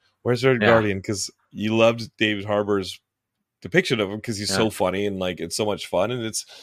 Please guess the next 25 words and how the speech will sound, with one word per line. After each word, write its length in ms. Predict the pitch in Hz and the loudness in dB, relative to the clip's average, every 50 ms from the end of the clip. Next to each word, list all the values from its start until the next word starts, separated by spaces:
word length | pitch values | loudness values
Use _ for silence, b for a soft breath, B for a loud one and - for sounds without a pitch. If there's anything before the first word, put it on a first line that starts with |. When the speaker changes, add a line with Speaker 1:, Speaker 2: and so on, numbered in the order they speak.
| B B | B B
Speaker 1:
a 80 | B 120 | B -4
great 340 | 113 - 135 135 135 120 107 | -2 0 0 0 -2 -4 -6
version 380 | 113 113 117 120 113 123 117 113 | -6 -6 -6 -6 -8 -8 -10 -8
of 220 | 113 113 107 - _ _ _ | -10 -10 -12 -16 _ _ _
Red 260 | - 113 123 131 127 | -6 -4 -4 -4 -4
Guardian. 380 | 151 170 180 160 117 98 92 92 | -2 -2 0 0 0 -2 -4 -4
Uh, 240 | 95 98 107 107 - - | -4 -4 -4 -6 -6 -8
and, 260 | 92 101 101 101 - - | -12 -12 -12 -14 -16 -10
and 100 | - 117 | -8 -6
again, 240 | 143 147 190 175 127 | -2 2 2 2 2
like, 140 | 104 95 - | 0 -2 -4
I 80 | 95 104 | -4 -4
like 320 | 104 101 107 117 110 - | -2 -2 -2 -2 -2 -4
how 80 | 135 117 | -6 -6
they're 120 | 117 110 | -6 -6
taking 340 | - 120 104 - 104 95 - - | -8 -10 -12 -12 -14 -20 -16 -10
comic 300 | - 110 107 110 - - | -6 -6 -6 -6 -6 -6
characters 340 | - 101 98 98 95 82 | -8 -8 -6 -6 -8 -8
who 80 | 87 87 | -10 -10
you 200 | 76 - 101 104 | -8 -6 -4 -4
and 80 | 95 90 | -2 -2
I 100 | 92 98 | -4 -4
grew 200 | 98 98 87 85 | -2 -2 -2 -2
up 100 | 82 - | -4 -4
with. 260 | 95 95 95 _ _ | -4 -6 -6 _ _